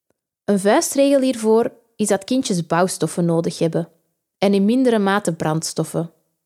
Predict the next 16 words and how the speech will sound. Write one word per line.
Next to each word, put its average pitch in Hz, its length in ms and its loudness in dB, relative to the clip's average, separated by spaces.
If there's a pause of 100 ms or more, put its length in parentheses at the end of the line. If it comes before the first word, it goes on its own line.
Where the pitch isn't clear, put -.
Die 214 120 -8
krijgen 254 300 0
ze 208 140 -6
toch 175 180 0
al 170 140 0
genoeg 170 300 -2
binnen. 165 340 -2 (1500)
Alles 320 400 0
wat 214 180 -2
ze - 80 0
in 196 160 0
die 180 140 -2
eerste 233 380 0
duizend 220 420 0
dagen 208 320 0
binnenkrijgen, 247 800 -2